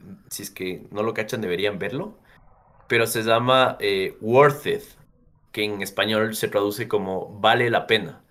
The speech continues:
Entonces, eh, ya se imaginarán, pero hay muchos videos de, de Vox que nos inspiramos en estos manes.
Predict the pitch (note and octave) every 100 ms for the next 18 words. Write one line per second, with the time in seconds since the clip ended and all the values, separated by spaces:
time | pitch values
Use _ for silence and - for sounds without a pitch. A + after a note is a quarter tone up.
0 | _ _ _ _ _ _ - - C#3+ D3
1 | - _ _ _ _ _ _ - A#2+ A2+
2 | C#3 C#3 D#3 C3+ A#2 A#2+ A#2+ B2+ C3 C3
3 | C#3 D3+ B2 A2 A2 A2 G#2 G2 - F#2+
4 | F#2+ F#2+ F2+ E2+ F2 A#2+ C#3 - - A2
5 | G#2 G2+ G2+ A2 A2 A2 G#2+ G#2+ A#2+ A2
6 | C3+ F3